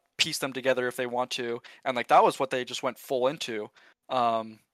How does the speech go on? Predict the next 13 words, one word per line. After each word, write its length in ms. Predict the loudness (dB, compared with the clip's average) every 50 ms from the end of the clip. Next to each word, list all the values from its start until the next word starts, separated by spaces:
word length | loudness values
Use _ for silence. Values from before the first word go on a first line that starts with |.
| _ _ _ _ _ _ _ _ _ _ _ _ _ _ _ _ -4
and 120 | -4 -4 -2
so 360 | 0 2 4 4 6 4 4
I'm 120 | 2 2
kind 280 | 0 0 0 2 2 2
of 120 | -2 -4 -6 -20 _ -10
leaning 360 | -8 -6 -6 -4 -4 -6 -6
the 100 | -6 -6
same 320 | -4 -4 -4 -4 -4 -2
way 220 | 0 2 2 2 2
for 220 | 0 -4 -6 -4
the 180 | -2 -2 -2 -2
first 300 | -2 -2 -4 -2 -4 -4
campaign, 520 | -8 -10 -10 -10 -10 -12 -10 -10 -12 -14